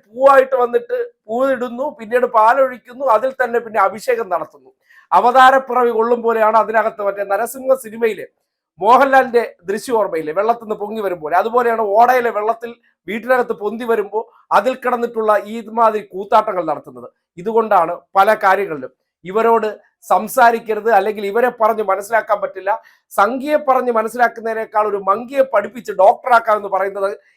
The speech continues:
ഇതൊക്കെ കൊണ്ടാണ്. ഒരു പോലീസ് ഉദ്യോഗസ്ഥനല്ല, ഇനി ഏത് ഉദ്യോഗസ്ഥനായിരുന്നാലും ശരി, അവിടെ വിദ്യാഭ്യാസം കൊണ്ട് ഇവനൊന്നും വെളിച്ചം വരില്ല എന്നും ഈ അവസ്ഥ നമ്മുടെ നാട്ടിൽ കൂടി കൊണ്ടുവരാനുള്ള പരിശ്രമമാണ് നടക്കുന്നതെന്ന് നാട്ടുകാർക്ക് തിരിച്ചറിയാൻ പറ്റുന്ന ഒരു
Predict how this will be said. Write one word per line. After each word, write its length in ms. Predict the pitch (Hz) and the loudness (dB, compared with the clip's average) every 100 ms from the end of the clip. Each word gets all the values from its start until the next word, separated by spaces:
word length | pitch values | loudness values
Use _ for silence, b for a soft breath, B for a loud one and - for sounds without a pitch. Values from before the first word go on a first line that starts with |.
| - | -2
ഇതൊക്കെ 260 | 196 233 220 202 | 0 0 -2 -6
കൊണ്ടാണ്. 300 | 156 117 123 _ _ 175 | -4 -6 -8 _ _ -6
ഒരു 100 | 202 202 | -6 0
പോലീസ് 320 | 214 285 269 | 0 0 -6
ഉദ്യോഗസ്ഥനല്ല, 640 | 247 240 240 233 208 202 214 214 | -2 0 0 -2 -8 -6 -6 -6
ഇനി 140 | 196 214 196 | -8 -4 0
ഏത് 180 | 240 302 269 | 4 2 0
ഉദ്യോഗസ്ഥനായിരുന്നാലും 880 | 202 247 233 233 202 196 196 185 180 | -2 0 0 0 0 0 -2 -4 -6
ശരി, 160 | 170 202 b b b | -16 -18 b b b
അവിടെ 300 | 175 233 240 220 190 | 2 4 2 -2 -8
വിദ്യാഭ്യാസം 680 | 196 254 277 254 254 247 220 | -6 2 4 6 2 2 -4
കൊണ്ട് 180 | 220 214 | -2 -2
ഇവനൊന്നും 360 | 208 214 214 196 | -2 -4 -6 -4
വെളിച്ചം 340 | 190 202 269 254 | -4 -2 2 2
വരില്ല 260 | 220 196 190 165 | 2 0 -2 -2
എന്നും 200 | 160 196 _ _ _ 190 | -6 -16 _ _ _ -4
ഈ 100 | 277 330 | 4 6
അവസ്ഥ 300 | 254 262 - 240 - 285 | 6 2 2 0 2 0
നമ്മുടെ 300 | 254 247 311 254 | 0 4 4 6
നാട്ടിൽ 260 | 226 226 247 226 | 4 2 -8 -8
കൂടി 160 | 220 - | -8 -6
കൊണ്ടുവരാനുള്ള 640 | 208 226 240 226 214 208 208 208 | -6 -2 0 2 2 0 -2 0
പരിശ്രമമാണ് 600 | 180 170 160 226 214 196 175 | -2 -2 -4 0 0 0 0
നടക്കുന്നതെന്ന് 640 | 180 202 214 196 175 180 - b b - | -2 -2 -4 -4 -4 -6 -12 b b -2
നാട്ടുകാർക്ക് 600 | 185 226 240 233 214 220 - | 2 2 2 2 0 -2 -12
തിരിച്ചറിയാൻ 500 | 208 220 285 262 247 220 | -12 -2 0 4 2 2
പറ്റുന്ന 280 | 202 202 180 - b - | -6 -4 -6 -6 b -2
ഒരു 100 | 196 | -2